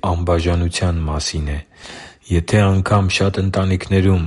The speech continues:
այդ մեկությունը չկա ամուսնական զույգերի միջև, դա դեռ չի նշանակում, որ մենք չենք կարող ձգտել դրան ու վերականգնել այն, ինչն Աստված է նախատեսել ամուսնության համար։ Ընթերցենք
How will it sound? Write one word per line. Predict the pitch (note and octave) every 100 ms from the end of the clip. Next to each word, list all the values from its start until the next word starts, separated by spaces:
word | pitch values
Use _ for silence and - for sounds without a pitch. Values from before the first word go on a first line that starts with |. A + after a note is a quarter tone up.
| D#2
այդ | F#2+ E2+
մեկությունը | F#2 F#2 F#2 F2 G2+ G2
չկա | F#2+ - -
ամուսնական | F#2+ F2 E2+ - E2 E2 E2
զույգերի | E2 D#2+ - E2
միջև, | D#2+ D2 - G2
դա | G2+ G2
դեռ | F#2 F#2
չի | F#2 - G#2+
նշանակում, | G2 - E2+ E2 D#2+ E2
որ | D#2 D#2
մենք | E2 E2
չենք | - F#2+ F#2
կարող | D#2+ E2 D#2
ձգտել | D#2+ D#2+ - E2+ D2+
դրան | C#2+ D2+ E2 F#2+ G2 _
ու | F2+
վերականգնել | F2 F2 F2+ F2+ F#2 F#2+ F2+ D#2+ - -
այն, | D#2+ F2+ F#2 -
ինչն | F#2 E2+ -
Աստված | E2+ E2 - E2+ E2
է | E2
նախատեսել | D#2+ D#2 D#2+ - E2 - E2
ամուսնության | D#2+ D#2+ - - - D#2+ D#2
համար։ | - D#2 D2 C#2+ - - _ _ - - - - - -
Ընթերցենք | E2+ E2 E2+ D#2+ F#2 F2+